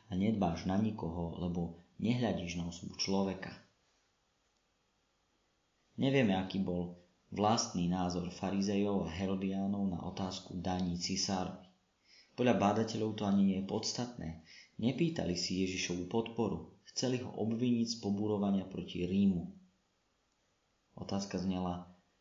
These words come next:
„Povedz nám teda, čo si myslíš, slobodno platiť cisárovi daň a či nie?“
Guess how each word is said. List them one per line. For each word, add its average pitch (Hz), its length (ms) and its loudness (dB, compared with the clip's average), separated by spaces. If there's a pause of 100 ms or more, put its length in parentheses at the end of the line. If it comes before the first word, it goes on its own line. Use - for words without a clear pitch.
(140)
„Povedz 123 320 0
nám 101 320 6
teda, 90 320 0
čo 123 160 -4
si - 160 0
myslíš, - 640 0
slobodno 131 560 2
platiť - 400 -2
cisárovi 117 640 0
daň 127 480 2 (480)
a 107 80 -4
či 95 240 0
nie?“ 85 240 0